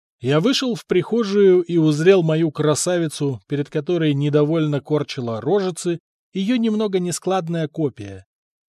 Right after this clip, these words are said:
Лет в двенадцать все достоинства старшей сестры, а других гипотез у меня не было, выглядели сущим издевательством. Длинные ноги казались излишне тонкими и масластыми,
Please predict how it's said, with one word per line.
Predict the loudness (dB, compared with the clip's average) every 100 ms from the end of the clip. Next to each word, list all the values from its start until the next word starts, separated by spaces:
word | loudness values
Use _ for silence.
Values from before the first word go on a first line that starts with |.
| -6
Лет | 2 2 2
в | 0
двенадцать | 2 2 0 -2 -6 -8
все | -6 -4
достоинства | -2 -2 -2 -2 -4 -4 -6
старшей | -4 -4 -4 -4 -4
сестры, | -4 -4 -4 -4 -2 -4 _ _ _ _
а | -4 -4
других | -2 -4 -4 -4
гипотез | -4 -4 -6 -6 -4
у |
меня | -2 -2 -2
не | -2
было, | -4 -6 -6 -10 _ _ _
выглядели | 2 4 4 2 2 0
сущим | 0 -4 -4 -2 -2
издевательством. | 0 0 0 -2 -10 -14 -18 -20 _ _ _
Длинные | -6 -2 -2 0 0 0
ноги | -2 -4
казались | -6 -6 -6 -6 -6 -6
излишне | -4 -4 -6 -6 -4
тонкими | -2 -4 -2 -2 -2
и | -2 -2
масластыми, | -2 -2 -2 -4 -4 -4 -4